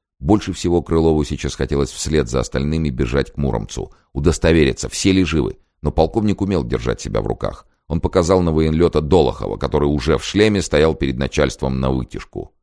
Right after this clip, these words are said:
Прапорщик на семидесятисильном вуазене покажет фигуры высшего пилотажа, после чего отправится на аэрофотосъёмку.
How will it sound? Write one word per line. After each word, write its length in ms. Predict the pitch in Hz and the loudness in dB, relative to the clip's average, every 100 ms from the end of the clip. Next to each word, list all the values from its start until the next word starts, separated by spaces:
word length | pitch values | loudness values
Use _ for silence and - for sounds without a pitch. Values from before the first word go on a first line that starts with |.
| _ _ _ - | _ _ _ -2
Прапорщик 580 | 104 127 104 90 87 80 | 2 4 2 -2 -6 -4
на 120 | 85 | -4
семидесятисильном 1040 | - 101 104 92 92 87 90 - 98 87 80 | -2 -2 0 -2 -4 -6 -4 0 0 0 2
вуазене 520 | 82 85 80 117 92 | 4 4 2 0 0
покажет 400 | 85 90 85 73 | 0 0 -2 -2
фигуры 380 | 82 87 101 87 | -4 0 2 2
высшего 400 | 87 - 78 76 | 2 0 -2 -2
пилотажа, 560 | 73 78 - 98 80 | 0 0 2 2 2
после 260 | 82 78 73 | -2 -4 -4
чего 220 | 82 85 | 0 2
отправится 500 | 78 78 80 78 76 | 2 2 2 2 0
на 320 | 76 76 76 | 0 2 2
аэрофотосъёмку. 920 | 73 73 73 73 - 80 65 - - | 2 0 -2 -4 0 0 0 -4 -8